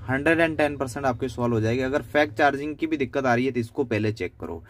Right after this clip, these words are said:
फ़ाइव वोल्टेज कभी निकालेगा नहीं निकालेगा, इससे बढ़िया आप इसे यहाँ पे जंपर लगा दो, आपके बेजम-, बेजामारी है,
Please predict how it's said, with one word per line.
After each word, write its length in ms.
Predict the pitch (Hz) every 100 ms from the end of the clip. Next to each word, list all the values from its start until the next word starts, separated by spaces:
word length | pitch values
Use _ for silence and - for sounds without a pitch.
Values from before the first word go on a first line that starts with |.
| - - - -
फ़ाइव 200 | 135 143
वोल्टेज 340 | 151 147 151
कभी 220 | - 131 147
निकालेगा 460 | 135 139 143 147
नहीं 160 | 143 147
निकालेगा, 420 | 135 139 135 143
इससे 240 | 127 -
बढ़िया 300 | 135 123 131 131
आप 120 | 120
इसे 180 | - 123
यहाँ 140 | 110
पे 120 | 113
जंपर 300 | 120 113 117
लगा 280 | 123 110 117
दो, 100 | 127
आपके 360 | 131 120 127 117
बेजम-, 420 | 104 104 113 110
बेजामारी 460 | 98 104 110 113 113
है, 180 | 110